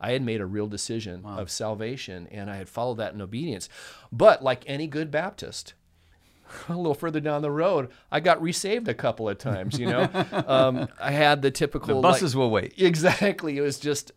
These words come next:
Speaker 1: and they would say that's an assurance of salvation, or
Speaker 2: Yeah.
Speaker 1: maybe it was a, an, a,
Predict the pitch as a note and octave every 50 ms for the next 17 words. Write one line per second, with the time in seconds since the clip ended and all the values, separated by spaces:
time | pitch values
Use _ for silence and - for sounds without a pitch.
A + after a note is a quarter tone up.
0 | _ - - C#3 C3+ C3 C#3 D#3 E3+ D#3+ D3 C3+ - - - B2+ A2+ A2 A2 -
1 | A#2+ G#2+ G#2 G2 - - A2+ A2+ A2 G#2+ - G2+ - - G#2 F#2+ F#2 F2 F#2+ F#2
2 | G2 G2+ - - G#2+ F#2+ F#2 F#2 F2+ F#2+ G2 G#2+ A2+ A#2+ C3 B2+ C3 - A#2 A2+
3 | G2 G#2+ G#2 - - A2+ G#2 G#2 - - G#2+ F#2+